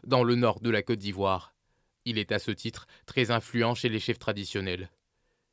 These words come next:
Il a été par ailleurs maire de Korogo, quatrième plus grande ville du pays, de deux mille un à deux mille dix-huit. Dans les rangs du R H D P,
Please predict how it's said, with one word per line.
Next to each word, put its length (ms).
Il 160
a 40
été 240
par 200
ailleurs 340
maire 300
de 80
Korogo, 600
quatrième 460
plus 120
grande 280
ville 200
du 120
pays, 380
de 180
deux 160
mille 260
un 280
à 100
deux 120
mille 180
dix-huit. 580
Dans 180
les 120
rangs 180
du 180
R 80
H 160
D 100
P, 320